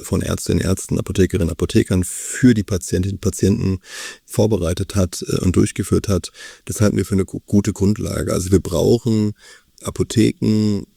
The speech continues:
besser vernetzt auch, äh, und mit den, mit, äh, Ärztinnen, Ärzten, mit der anderen Versorgung. Äh, und wir müssen dafür sorgen, dass die Apothekerinnen und Apotheker die Kompetenzen, die sie erlernt und studiert haben,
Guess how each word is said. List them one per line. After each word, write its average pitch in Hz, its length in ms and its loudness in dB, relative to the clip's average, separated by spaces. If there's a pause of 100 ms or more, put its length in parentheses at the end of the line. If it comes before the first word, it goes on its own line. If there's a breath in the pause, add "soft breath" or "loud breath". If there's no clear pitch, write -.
(280)
besser 104 300 -4
vernetzt - 680 0
auch, 95 400 -2
äh, 104 200 2
und - 480 -2
mit 101 240 2
den, 90 240 4
mit, - 220 -6
äh, - 140 -6 (360)
Ärztinnen, - 480 0
Ärzten, 98 640 0
mit - 160 0
der 98 140 2
anderen 98 320 2
Versorgung. 120 720 0 (460 loud breath)
Äh, - 140 0
und 113 260 4
wir 107 80 2
müssen 104 260 0
dafür 101 240 -2
sorgen, 95 460 0
dass - 220 -6
die 95 200 0
Apothekerinnen 98 640 0
und - 80 -6
Apotheker 101 460 2
die 90 140 -2
Kompetenzen, - 840 0
die 92 120 -2
sie - 180 -4
erlernt 95 440 0
und 92 120 -4
studiert - 400 -2
haben, 92 360 0